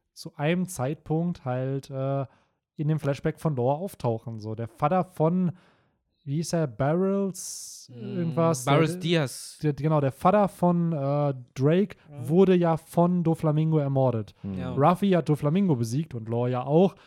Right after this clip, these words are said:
Speaker 1: was wiederum ein Grund sein könnte für diese Annäherung, weil er weiß, ey, die haben halt sozusagen den Tod meines Vaters gerechtfertigt, aber der hat sich ja nicht so gut mit dem verstanden eigentlich.
Speaker 2: Ja, eben auch
Speaker 1: Aber
Speaker 2: eigentlich nicht.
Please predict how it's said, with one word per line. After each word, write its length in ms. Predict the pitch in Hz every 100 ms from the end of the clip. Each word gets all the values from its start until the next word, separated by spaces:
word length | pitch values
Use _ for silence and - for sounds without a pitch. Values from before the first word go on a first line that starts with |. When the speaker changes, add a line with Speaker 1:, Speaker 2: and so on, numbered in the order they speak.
| _ -
Speaker 1:
was 260 | 151 -
wiederum 560 | 196 196 180 190 180 170 _ _ _ _ _ _ -
ein 120 | 175
Grund 280 | 139 175 185
sein 220 | 170 151
könnte 260 | 156 151 147
für 120 | 160
diese 200 | 151 156
Annäherung, 500 | 151 160 139 123 123
weil 140 | 131
er 100 | 139
weiß, 220 | 147 156 -
ey, 260 | 160 165 151
die 160 | 143
haben 180 | 147 147
halt 140 | 143 135
sozusagen 360 | 127 139 135
den 120 | 131
Tod 220 | - 147 143
meines 180 | 127
Vaters 340 | - 151 135 -
gerechtfertigt, 560 | 117 131 - - 135
aber 140 | 127 123
der 80 | 151
hat 100 | -
sich 80 |
ja 60 | 160
nicht 140 | 151 -
so 80 |
gut 140 | 135 139
mit 100 | 135
dem 80 | 123
verstanden 440 | 123 127 120 113
eigentlich. 360 | 113 113 127 143
Speaker 2:
Ja, 220 | 156 165
eben 240 | 156 160
auch 160 | 143 160
Speaker 1:
Aber 380 | 147 196 226 254
Speaker 2:
eigentlich 120 | 110
nicht. 220 | 101 -